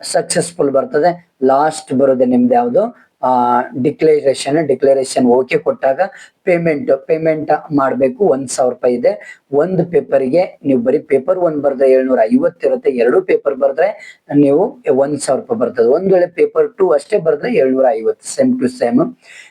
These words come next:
ನೆಕ್ಸ್ಟ್ ಪೇಮೆಂಟ್ ಹಾಕಿದ ತಕ್ಷಣನೇ ಪೇ-, ಪೇಮೆಂಟ್ ಸಕ್ಸಸ್‌ಫುಲ್ ಆಗುತ್ತೆ. ನೆಕ್ಸ್ಟ್ ಪ್ರಿಂಟ್ ತಗೊಂಡ್ಬಿಟ್ರೆ ಮುಗೀತು. ಇಷ್ಟು ನಿಮ್ಮ ಅಪ್ಲಿಕೇಶನ್ ಇರುತ್ತೆ. ಓಕೆ, thank you friends. ನಿಮ್ಮ ಫ್ರೆಂಡ್ಸಿಗೆ ಶೇರ್ ಮಾಡಿ. ಇಂತಹ ಒಂದು ಗೊಂದಲಕ್ಕೆ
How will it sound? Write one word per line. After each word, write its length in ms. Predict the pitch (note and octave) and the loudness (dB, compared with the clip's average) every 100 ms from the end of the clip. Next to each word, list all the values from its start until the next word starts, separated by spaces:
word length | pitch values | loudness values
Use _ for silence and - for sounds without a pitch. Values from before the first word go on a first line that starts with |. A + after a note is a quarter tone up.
| _ | _
ನೆಕ್ಸ್ಟ್ 540 | E3+ G3+ - A#3 A3+ - | 0 0 -2 -2 -2 0
ಪೇಮೆಂಟ್ 440 | D3+ D#3 D#3+ D#3 | 0 0 -2 0
ಹಾಕಿದ 480 | C#3 - C#3 - F3 | 0 0 -2 -2 -6
ತಕ್ಷಣನೇ 680 | - A3 - C#3+ D3+ G#3 - _ _ | -4 -6 -2 0 0 -2 -8 _ _
ಪೇ-, 340 | C#3+ B2 - | -2 -2 -8
ಪೇಮೆಂಟ್ 360 | - D3+ D#3 C#3+ | -4 -2 -2 -2
ಸಕ್ಸಸ್‌ಫುಲ್ 560 | - C#3 E3 - E3 C#3+ | -4 -4 -6 -6 -2 0
ಆಗುತ್ತೆ. 440 | C3+ C#3 - G#3+ | 0 -2 -4 -2
ನೆಕ್ಸ್ಟ್ 400 | C#3 B2+ - - E3+ | -2 -2 -6 -8 -8
ಪ್ರಿಂಟ್ 360 | - C3 B2+ B2+ F3 - _ - | -2 0 2 0 -2 -8 _ -4
ತಗೊಂಡ್ಬಿಟ್ರೆ 800 | C#3 C3 B2 B2 B2+ - - _ - | -2 2 2 2 -2 -6 -8 _ -2
ಮುಗೀತು. 360 | F#3 D3 B2 | 0 0 -2
ಇಷ್ಟು 380 | D3+ F#3+ - - | -2 -2 -2 -2
ನಿಮ್ಮ 260 | F#3+ D3+ C3+ | 0 0 0
ಅಪ್ಲಿಕೇಶನ್ 500 | A#2+ C#3 B2+ D3 C3 | 0 -2 -2 -2 0
ಇರುತ್ತೆ. 580 | B2+ C3 D3 - - _ | 2 2 -2 -4 -16 _
ಓಕೆ, 140 | E3+ G#3+ | -4 -2
thank 200 | E3 D3 | -2 -4
you 120 | D#3 | -4
friends. 320 | F3+ F3 E3+ | -4 -4 0
ನಿಮ್ಮ 180 | D3+ - | 0 0
ಫ್ರೆಂಡ್ಸಿಗೆ 480 | B2+ A#2+ - B2 - | 0 -2 -2 -4 -2
ಶೇರ್ 180 | B2+ | 0
ಮಾಡಿ. 220 | B2+ B2+ C3+ | 2 0 0
ಇಂತಹ 360 | A#2+ C3+ C3 | 0 0 0
ಒಂದು 260 | B2 B2 A2+ | 0 0 -2
ಗೊಂದಲಕ್ಕೆ 880 | A2+ A2+ B2+ C#3 C3 F#3+ F#3+ - | -2 -2 2 2 0 -4 -6 -14